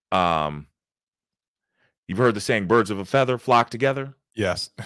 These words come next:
Speaker 2: <laughs>
Speaker 1: Winners, winners tend to wanna be around winners.
Speaker 2: Right,
Speaker 1: So,
Speaker 2: right.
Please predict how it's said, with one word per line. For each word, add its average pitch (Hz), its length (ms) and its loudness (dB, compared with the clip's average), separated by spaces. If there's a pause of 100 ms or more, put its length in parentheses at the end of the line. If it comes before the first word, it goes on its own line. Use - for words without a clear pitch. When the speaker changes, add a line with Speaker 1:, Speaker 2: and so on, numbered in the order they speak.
(200)
Speaker 2:
<laughs> 123 340 -16
Speaker 1:
Winners, 135 440 2
winners 139 340 2
tend 139 280 -2
to 104 240 6
wanna 107 220 -2
be 104 140 0
around 92 340 0
winners. - 440 -10 (300)
Speaker 2:
Right, 85 240 -8
Speaker 1:
So, 69 300 -2
Speaker 2:
right. 50 100 -12